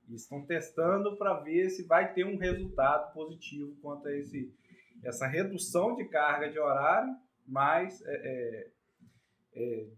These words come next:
se vai ter retorno, né? Trabalha menos dias, mas tem mais retorno do que cinco dias direto.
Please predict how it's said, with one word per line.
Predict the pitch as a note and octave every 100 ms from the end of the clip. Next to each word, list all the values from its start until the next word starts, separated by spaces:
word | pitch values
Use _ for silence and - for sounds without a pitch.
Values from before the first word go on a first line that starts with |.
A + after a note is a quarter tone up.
| _ _ _
se | - E3
vai | C3+ F3 F#3 F3+
ter | F3+
retorno, | E3+ - D3 C#3+ G2 G2 - _ _ _
né? | A2+ B2+ -
Trabalha | D3 B2+ C3 C3
menos | C#3+ D#3 C#3
dias, | F3 A#3+ B3 - _ _ _
mas | B2 C3+ -
tem | D#3+ D#3+ E3+ C3
mais | C#3 A3 G3+
retorno | F#3 F3 F3+ G3
do |
que | G3+ F#3
cinco | F#3 F3+
dias | D#3+ D3+ C#3+
direto. | C#3 B2+ B2 G2